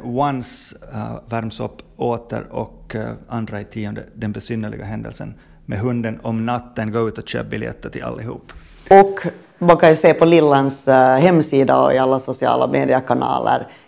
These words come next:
Speaker 2: kring de där publiksamtalen också, vilka som blir av och när, och då kan man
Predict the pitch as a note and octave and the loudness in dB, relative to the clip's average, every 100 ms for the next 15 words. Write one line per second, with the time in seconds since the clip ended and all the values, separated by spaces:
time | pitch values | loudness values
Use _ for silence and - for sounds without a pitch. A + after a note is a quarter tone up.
0 | _ - C#3 C3 B2 - E3 G3 - - | _ 2 4 4 2 2 4 4 2 -4
1 | - G#2 A2+ F#2 B2+ - F2+ - D#3 D3+ | -6 -6 -4 -6 -8 -6 -8 -2 2 2
2 | D3 C#3+ C3+ C3 B2+ C3+ - C3 C3 A2 | 0 0 2 2 2 0 0 0 -2 -2
3 | - - - - D2 | -4 -6 -8 -10 -10